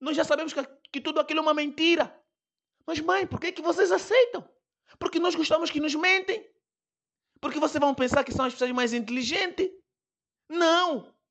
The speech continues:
filho, mulher não mente. Mulher é cautelosa. A nível mundial,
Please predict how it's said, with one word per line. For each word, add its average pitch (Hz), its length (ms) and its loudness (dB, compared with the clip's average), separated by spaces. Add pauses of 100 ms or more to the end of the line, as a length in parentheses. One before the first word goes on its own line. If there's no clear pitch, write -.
(140)
filho, 254 520 -4
mulher 330 280 4
não 339 160 2
mente. 339 440 -2 (280)
Mulher 285 240 0
é 302 60 0
cautelosa. 330 960 0 (840)
A 302 80 -8
nível 277 300 -4
mundial, 262 420 0